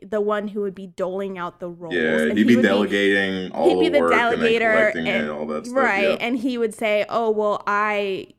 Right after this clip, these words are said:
Speaker 1: like, and then, you know, he would wanna say, "Well, I did this, this, and this, and this," and everyone would be like, "Well, we kind of did all the work. You just told us what to do." <laughs> Like,
Speaker 2: And he's
Speaker 1: he's
Speaker 2: like, "You know
Speaker 1: definitely
Speaker 2: what?
Speaker 1: that
Speaker 2: That
Speaker 1: guy.
Speaker 2: is the work, okay?"
Speaker 1: Yeah,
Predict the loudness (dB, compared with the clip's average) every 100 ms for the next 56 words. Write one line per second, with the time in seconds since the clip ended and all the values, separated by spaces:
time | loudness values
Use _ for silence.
0 | -20 _ -10 -4 -2 -2 -4 -4 -6 -8
1 | -8 -6 -4 -6 -6 -6 -4 -4 -4 -6
2 | -4 -4 -2 -2 -2 -2 -4 -4 -4 -8
3 | -8 -8 -10 -10 -8 -6 -6 -8 -8 -6
4 | -6 -6 -6 -6 -6 -8 -8 -8 -8 -8
5 | -6 -6 -6 -6 -8 -10 -18 -20 -14 -10
6 | -10 -12 -12 -8 -4 0 2 6 6 4
7 | 2 2 0 -2 -8 -12 -18 -14 -2 0
8 | 2 2 0 0 4 4 4 2 2 2
9 | 0 0 0 2 2 2 2 2 2 -2
10 | -10 -8 -4 -4 -4 -2 0 2